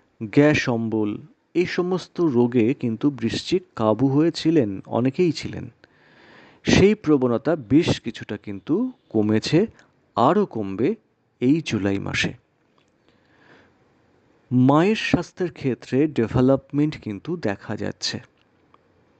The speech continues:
মায়েরাও তো বৃশ্চিকের অনেকের ক্ষেত্রেই, আমাদের সঙ্গে তো অনেকেই যোগাযোগ করেন, আহ, কথাবার্তা বলেন, গুরুজনদের নিয়ে উদ্বেগ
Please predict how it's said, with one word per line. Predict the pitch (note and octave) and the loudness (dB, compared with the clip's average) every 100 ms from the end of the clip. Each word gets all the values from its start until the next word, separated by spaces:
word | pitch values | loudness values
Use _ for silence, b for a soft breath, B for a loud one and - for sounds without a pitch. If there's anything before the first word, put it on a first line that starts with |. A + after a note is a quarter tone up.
| _ _ _ _ - | _ _ _ _ 0
মায়েরাও | A2+ G#2 G#2+ A#2 C3 | 2 2 2 2 0
তো | C3+ C3+ - - | 0 0 -2 -8
বৃশ্চিকের | A2+ A2+ - B2 C#3 A#2+ | -6 -6 -4 0 2 4
অনেকের | A2+ A#2+ - C3+ - _ _ _ _ - | 2 -2 -2 -2 -4 _ _ _ _ -8
ক্ষেত্রেই, | C3+ - - B2+ | -6 -6 -4 -2
আমাদের | A2+ G#2 G#2 | 0 -2 -2
সঙ্গে | B2 A2+ | 0 0
তো | A2+ | 0
অনেকেই | A2 G2+ A2+ | 0 -2 -2
যোগাযোগ | G#2 G#2+ G#2 | 0 -2 -2
করেন, | - G#2 G2+ G#2 | -4 -2 -2 -4
আহ, | - G#2 G#2 | -8 -8 -6
কথাবার্তা | - - G2 - G#2+ - | -8 -8 -8 -6 -6 -4
বলেন, | F#2 D#3 B B B B B B _ A2 | -2 -2 B B B B B B _ 0
গুরুজনদের | C3 D3+ D#3+ D#3 D3+ C3 | 4 4 4 2 2 0
নিয়ে | A#2+ | 0
উদ্বেগ | A#2 G2 A2 | -2 -4 -6